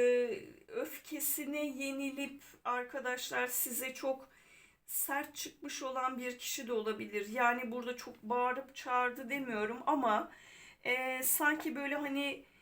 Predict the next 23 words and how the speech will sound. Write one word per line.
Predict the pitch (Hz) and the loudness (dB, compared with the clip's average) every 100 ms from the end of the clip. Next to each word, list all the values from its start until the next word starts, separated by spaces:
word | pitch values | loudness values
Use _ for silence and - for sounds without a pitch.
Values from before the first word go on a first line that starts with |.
| _ | _
size | - - 262 320 320 | -4 -2 0 -2 -4
kızdığı | 330 285 233 269 277 | -4 -4 -4 -2 2
noktalar | 277 269 - 262 277 | 2 0 -2 0 2
olduysa | 277 269 214 233 226 - 269 214 | 2 2 0 -2 0 2 2 0
bütün | 269 285 262 247 | -6 -4 -2 2
böyle | 247 247 | 2 2
o | 240 247 233 | 4 4 4
ipleri | 247 247 247 247 262 | -4 -8 -2 -2 -2
kesmek, | 269 233 - 220 | -4 -2 -4 -6
işte | - - 240 | -6 -6 -6
buradaki | 226 233 240 | -4 -4 -2
mezar | 254 240 240 240 247 | -2 0 4 2 2
kartı | 233 214 220 | 2 2 0
gibi | 226 226 | -4 -4
her | 226 262 | 0 -2
şeyi | 254 254 233 | -2 -4 -2
bir | 226 | 2
anda | 240 233 226 | 2 2 -2
bitiren | 214 - 269 240 240 - - - - - - - - 208 | -2 -6 2 2 2 -2 -16 -20 -20 -20 -20 -20 -18 -10
durumlara | 262 269 277 277 269 | -4 0 2 2 2
geçmiş | 311 262 262 - 240 - | 0 -2 -6 -4 -4 -2
de | 233 | 0
olabilir. | 247 254 220 226 240 | 2 2 2 2 0